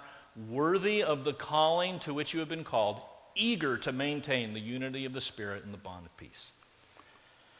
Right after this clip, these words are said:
Friends, are you eager to maintain the unity of the Spirit and the bond of peace? Are you eager for that? I, I didn't say, "Do you agree that this is right or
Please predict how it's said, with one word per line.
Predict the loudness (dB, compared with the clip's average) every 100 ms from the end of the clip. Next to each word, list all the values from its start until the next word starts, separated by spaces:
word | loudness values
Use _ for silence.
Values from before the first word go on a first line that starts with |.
| -20 -20 -20 -20 -4
Friends, | 2 2 2
are | 4 6 8 6
you | 4 4 4 0 -4 -12 -20 -20 -20 -20 -16 0
eager | 2 2 -2 -10 -14 -20 -20 -20
to | -8
maintain | -2 0 0 0 2 2 0
the |
unity | -2 -2 -2 -4 -6
of | -4
the |
Spirit | -6 -4 -4
and | -4
the | -8
bond | -8 -10
of | -12
peace? | -16 -12 -12 -12 -16 -20 _ _ -20 _ _ -20 _ _ -20 -20 _ -12
Are | -8
you | -4
eager | -2 0 0 -4 -2
for | -2
that? | 0 -2 -6 -14 -20 -20 -20 -20 _ -20 -20 _ _ -20 -8
I, | -6
I | -4
didn't | -4 -2
say, | 2 2 2 -10 -18 -20 -20 -20 -20 _ _ _
"Do | -2
you | 0
agree | 0 0 2 2
that | 0 -2
this | -2 -2
is | -6 -12 -14 6
right | 8 8 2 -4
or | -8